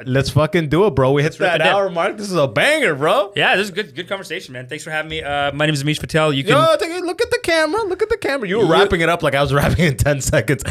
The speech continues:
Speaker 1: Bro,
Speaker 2: Oh.
Speaker 1: we're off air in ten seconds. Quick. No.
Speaker 2: No, no, let's do it. Um,
Speaker 1: Yeah.
Speaker 2: check out, uh, I do The Drip every Monday. It's a live podcast on YouTube. Uh, The Drip. And you can check out my meditation show. If you go to meetup dot com slash love oracle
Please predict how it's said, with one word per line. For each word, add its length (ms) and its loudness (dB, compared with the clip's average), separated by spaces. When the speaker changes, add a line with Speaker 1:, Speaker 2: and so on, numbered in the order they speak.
Speaker 1:
Bro, 100 0
Speaker 2:
Oh. 220 6
Speaker 1:
we're 80 6
off 220 2
air 100 4
in 100 0
ten 280 2
seconds. 400 -2
Quick. 400 -2
No. 120 0
Speaker 2:
No, 120 4
no, 100 4
let's 160 2
do 100 4
it. 60 2
Um, 340 4
Speaker 1:
Yeah. 80 -2
Speaker 2:
check 220 0
out, 280 0
uh, 120 4
I 100 0
do 120 0
The 80 0
Drip 360 0
every 340 0
Monday. 640 0
It's 180 -2
a 60 0
live 280 0
podcast 500 0
on 120 -2
YouTube. 500 -2
Uh, 240 -2
The 160 -6
Drip. 580 -2
And 720 2
you 200 -4
can 220 -4
check 280 -4
out 140 2
my 120 0
meditation 560 -2
show. 260 0
If 100 -4
you 80 0
go 140 0
to 80 0
meetup 320 0
dot 180 2
com 200 0
slash 260 -2
love 260 0
oracle 560 0